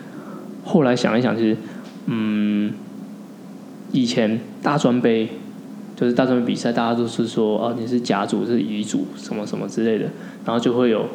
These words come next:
一点高低之分。但是我之前看了一个报道，就是假如说大专杯，然后它是没有乙组的，那一些比较，呃，着重在学-，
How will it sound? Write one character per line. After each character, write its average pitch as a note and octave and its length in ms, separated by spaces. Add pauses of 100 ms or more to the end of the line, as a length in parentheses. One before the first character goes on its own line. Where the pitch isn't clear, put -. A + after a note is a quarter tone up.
(180)
一 C3 60
点 A#2 220
高 A2+ 240
低 A#2 180
之 A2+ 240
分。 G#2 300
但 D3+ 160
是 D#3 100 (260)
我 A#2+ 120
之 C3+ 140
前 B2 80
看 B2 140
了 A#2+ 40
一 A2+ 40
个 A2 60
报 A2 160
道， A2 120
就 G#2+ 60
是 A2+ 160 (380)
假 A2+ 180
如 A#2 160
说 D3 380 (1200)
大 D3 120
专 C3+ 200
杯， A#2+ 280 (300)
然 A#2+ 100
后 A#2 80
它 B2+ 80
是 D3 120
没 D3+ 100
有 D3 100
乙 A#2 280
组 - 240
的， - 160 (600)
那 B2 400 (300)
一 E3 60
些 C3 300
比 B2 160
较， A2 580
呃， G#2+ 460
着 B2 140
重 B2 120
在 C3 120
学-， A2+ 380